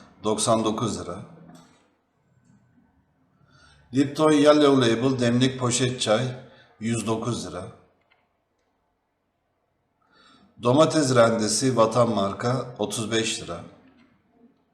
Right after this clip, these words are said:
Vatan haşlanmış nohut, kuru fasulye, barbunya adet fiyatları otuz lira. Şef Fronzi sos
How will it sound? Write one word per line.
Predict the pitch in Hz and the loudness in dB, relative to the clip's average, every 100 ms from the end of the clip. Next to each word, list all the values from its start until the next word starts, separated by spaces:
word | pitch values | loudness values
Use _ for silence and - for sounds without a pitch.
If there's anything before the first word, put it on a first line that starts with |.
| _ _ _ _ _ _ _ _ _ _ _ _ _ _ _ _ _ | _ _ _ _ _ _ _ _ _ _ _ _ _ _ _ _ _
Vatan | 127 127 156 160 | 4 6 6 4
haşlanmış | 131 131 127 139 143 143 - | 4 2 4 4 4 0 -2
nohut, | 117 117 123 - - | 0 0 -2 -8 -6
kuru | 127 131 | -2 -2
fasulye, | 131 110 101 110 110 | -2 -4 -6 -4 0
barbunya | 110 113 117 127 107 101 120 - - - - - | 4 4 2 -2 0 -2 -4 -12 -20 -20 -10 -4
adet | 107 135 135 | 0 0 -2
fiyatları | 147 139 135 151 139 | -2 -2 -2 -2 -2
otuz | 123 123 92 | -2 -4 -6
lira. | 87 90 - - _ _ _ _ _ _ _ _ _ _ _ _ _ _ _ _ _ _ _ _ _ _ _ _ _ _ | -10 -14 -16 -20 _ _ _ _ _ _ _ _ _ _ _ _ _ _ _ _ _ _ _ _ _ _ _ _ _ _
Şef | - 143 165 - | -4 0 0 0
Fronzi | 143 160 151 131 147 147 - - - | 2 2 2 2 0 -2 -10 -20 -18
sos | - - 120 135 - - | -14 -4 -2 -2 -8 -12